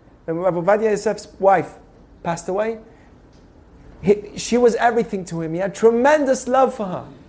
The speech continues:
And he would cry, he was crying for hours on end.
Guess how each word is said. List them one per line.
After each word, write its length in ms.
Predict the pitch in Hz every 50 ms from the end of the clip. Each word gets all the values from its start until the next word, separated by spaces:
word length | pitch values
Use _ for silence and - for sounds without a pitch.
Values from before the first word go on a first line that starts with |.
| - - - - - _ - - - - - - - _ - -
And 200 | 180 196 202 185
he 100 | 208 240
would 220 | 233 226 220 226
cry, 520 | - - - 262 277 262 247 226 196 180
he 100 | 175 180
was 140 | 185 185 175
crying 500 | - - - 247 247 240 226 208 185 156 - - -
for 100 | - - - -
hours 480 | 208 240 254 262 262 254 262 254 214 214
on 100 | 233 233
end. 260 | 233 214 185 147